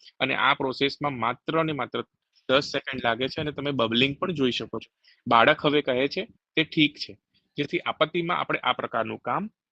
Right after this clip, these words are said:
કરી શકીએ છીએ. હવે આ છે ચોથો શિકાર, જે વિસ્ફોટને કારણે તેને ઓપન ન્યુમોથોરેક્સની તકલીફ થઈ છે. તમે જોઈ શકો છો,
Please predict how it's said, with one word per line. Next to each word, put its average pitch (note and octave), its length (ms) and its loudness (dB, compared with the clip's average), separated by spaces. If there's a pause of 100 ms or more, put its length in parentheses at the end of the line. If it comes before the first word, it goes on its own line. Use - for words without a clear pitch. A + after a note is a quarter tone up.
(200)
કરી A#2+ 220 0
શકીએ A#2+ 340 -6
છીએ. G2+ 240 -14 (1200)
હવે D3+ 360 2 (480)
આ D#3 140 -2
છે F#3 180 -6
ચોથો D3+ 360 -6
શિકાર, A2+ 380 -8 (640)
જે C#3+ 200 -2
વિસ્ફોટને D3+ 600 -6
કારણે C#3 540 -4 (400)
તેને D3 300 -4 (340)
ઓપન F#3+ 460 0 (360)
ન્યુમોથોરેક્સની C#3 880 0
તકલીફ A#2 360 -2
થઈ A2 240 -4
છે. E3 160 -10
તમે D3 280 0
જોઈ B2+ 260 0
શકો A2+ 280 -4
છો, G3 200 -8